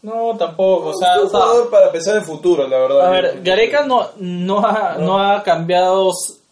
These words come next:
Speaker 1: los equipos que lleva a las competencias internacionales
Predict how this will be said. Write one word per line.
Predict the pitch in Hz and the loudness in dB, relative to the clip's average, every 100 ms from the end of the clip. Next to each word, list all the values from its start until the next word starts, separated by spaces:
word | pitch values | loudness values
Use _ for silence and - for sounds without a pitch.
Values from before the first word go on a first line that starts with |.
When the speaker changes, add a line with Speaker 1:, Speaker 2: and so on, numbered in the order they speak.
| _ | _
Speaker 1:
los | 180 156 147 143 - | -14 -8 -4 -4 -6
equipos | 202 175 165 | -10 -14 -14
que | - 165 | -10 -6
lleva | 160 165 165 165 | -2 0 0 0
a | 156 | -2
las | - | -4
competencias | 160 - - 151 160 | -14 -12 -10 -12 -12
internacionales | 175 165 147 143 - 143 147 160 165 156 - | -12 -12 -12 -12 -12 -8 -6 -6 -6 -8 -12